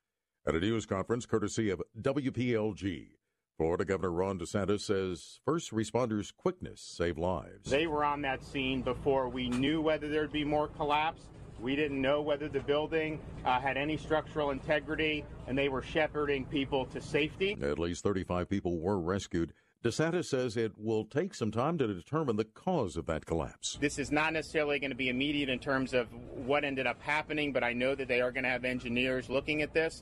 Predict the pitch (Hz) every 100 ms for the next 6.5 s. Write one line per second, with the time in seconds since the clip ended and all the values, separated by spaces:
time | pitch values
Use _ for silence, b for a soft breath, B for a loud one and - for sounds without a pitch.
0 | B B B 117 113 113 - 113 139 -
1 | 131 131 127 123 123 131 127 135 127 123
2 | 120 110 117 127 127 131 123 123 131 151
3 | 151 - 170 170 107 113 131 131 131 -
4 | 131 123 120 120 120 104 127 117 110 B
5 | B - 117 110 110 117 - 110 107 131
6 | - 139 113 95